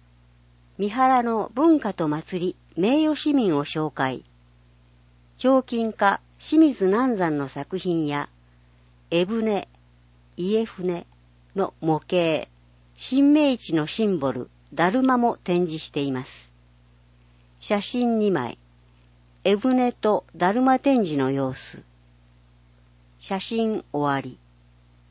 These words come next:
展示室二。原始、古代と三原城。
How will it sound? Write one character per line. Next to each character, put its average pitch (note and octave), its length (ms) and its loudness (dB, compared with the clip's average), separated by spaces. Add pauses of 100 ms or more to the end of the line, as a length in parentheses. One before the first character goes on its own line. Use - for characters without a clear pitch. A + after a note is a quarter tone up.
(240)
展 C#4 300 4
示 C#4 220 -2
室 - 400 -10 (100)
二。 E3+ 320 -2 (1160)
原 B3+ 260 4
始、 - 340 -10 (200)
古 B3 160 4
代 D#3+ 320 2 (180)
と E3+ 200 -2 (100)
三 D#3 140 -2
原 G#3+ 280 4
城。 - 320 -6